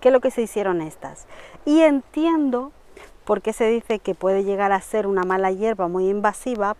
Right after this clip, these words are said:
porque cuando nosotros sacamos lo que es la planta, por ejemplo esto,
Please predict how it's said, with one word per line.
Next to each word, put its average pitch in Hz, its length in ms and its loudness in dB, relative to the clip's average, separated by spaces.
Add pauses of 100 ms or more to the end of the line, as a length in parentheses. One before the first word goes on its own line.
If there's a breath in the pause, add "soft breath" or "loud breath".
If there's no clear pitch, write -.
porque 247 420 2 (560 loud breath)
cuando 196 260 2
nosotros 202 320 -6
sacamos 220 580 -2
lo 180 160 -8
que 175 260 -4
es 185 120 -10
la 180 180 0
planta, 247 480 2 (140)
por 180 120 -12
ejemplo 165 480 -10
esto, 226 400 -8